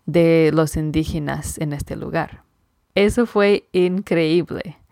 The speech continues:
y despertó en mí el amor por las culturas y los idiomas y el deseo de compartir el evangelio en estos lugares lo-, lejanos. Con eso en mente,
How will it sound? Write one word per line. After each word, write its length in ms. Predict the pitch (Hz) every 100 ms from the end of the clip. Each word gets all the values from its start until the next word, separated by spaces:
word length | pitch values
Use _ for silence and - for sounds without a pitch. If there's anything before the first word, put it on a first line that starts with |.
| _ _ _ _ - -
y 160 | 220 220
despertó 640 | 226 - 214 202 - 240
en 200 | 247 226
mí 300 | 220 247 226 -
el 200 | 180 180
amor 560 | 175 175 202 226 175 -
por 160 | 165
las 240 | 147 143 -
culturas 800 | 160 151 - 220 214 165 147 165
y 40 |
los 240 | 156 151
idiomas 800 | 151 147 175 220 220 185 160 147
y 140 | 165 160
el 140 | 160
deseo 520 | 165 160 190 220 180
de 160 | 156 151
compartir 640 | 175 156 151 151 - 220
el 140 | 214 156
evangelio 640 | 143 143 - 214 170 151 -
en 100 | 165
estos 340 | 175 - 160
lugares 460 | 165 156 180 165 147
lo-, 160 | 147 151
lejanos. 720 | 151 143 156 143 - - - _ _ _ _ _ _
Con 180 | - 170
eso 240 | 175 226
en 100 | 226
mente, 460 | 220 214 202 294